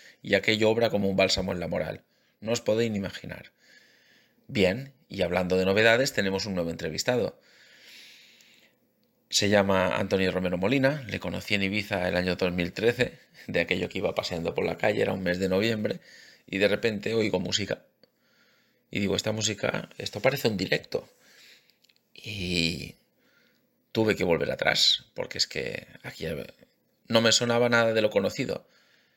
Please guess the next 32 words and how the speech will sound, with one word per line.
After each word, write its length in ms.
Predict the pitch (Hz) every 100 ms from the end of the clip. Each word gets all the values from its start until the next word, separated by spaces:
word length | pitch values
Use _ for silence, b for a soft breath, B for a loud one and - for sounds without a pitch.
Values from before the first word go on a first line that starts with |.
| b b _ _
Nada 320 | - 101 92 90
más 180 | 92
y 40 | 104
nada 180 | 95 90
menos, 280 | 107 107
era 140 | 101 95
una 160 | 92
mesa 220 | 95 - 90
alargada 380 | 90 101 98
con 120 | 92 90
más 140 | 92
de 80 | 92
veinte 240 | 92 90
chicos, 500 | - 123 127 - - B B B -
y 100 | 80
allí 140 | 95
estaba 640 | 90 - 110 120 117 - 87
el 180 | - 85
que 120 | 87
ahora 160 | 87 85
ya 120 | 82
sé 200 | - 104
que 80 | -
se 120 | 95
llama 240 | 98 98
Antonio 380 | 95 - 95 95
Romero, 420 | 101 117 120 - B B B
pero 260 | - 107 92
que 100 | 92
aquel 200 | 87 87
entonces 460 | 95 98 95 95
era 360 | 101 101 110 -